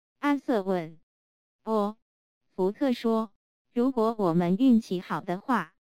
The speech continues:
这只是沃贡人来把我们抓了扔到太空里去。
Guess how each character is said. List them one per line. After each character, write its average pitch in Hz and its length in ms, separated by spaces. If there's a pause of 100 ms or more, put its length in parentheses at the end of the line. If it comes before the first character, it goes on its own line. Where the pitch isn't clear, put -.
(200)
这 240 240
只 185 200
是 214 300
沃 262 180
贡 247 200
人 185 200
来 196 340 (160)
把 202 240
我 180 160
们 180 280
抓 285 180
了 226 200
扔 277 300
到 208 240
太 220 280
空 277 240
里 180 140
去。 190 380